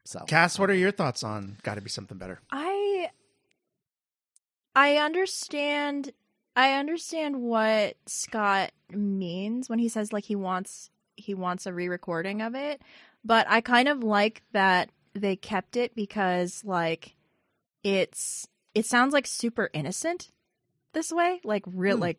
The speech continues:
Speaker 3: I don't know, like, very, very, like, naive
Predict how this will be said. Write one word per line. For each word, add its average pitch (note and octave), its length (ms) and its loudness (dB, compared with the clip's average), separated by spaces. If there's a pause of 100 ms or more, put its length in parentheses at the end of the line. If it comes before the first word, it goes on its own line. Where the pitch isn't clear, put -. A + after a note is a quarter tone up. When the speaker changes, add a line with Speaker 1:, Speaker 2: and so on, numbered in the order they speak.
(140)
Speaker 3:
I F#3+ 80 -4
don't F#3 100 0
know, E3 120 -4
like, F3 180 -8
very, A3 380 4 (560)
very, A#3 440 4
like, G3 240 2
naive F#3+ 640 0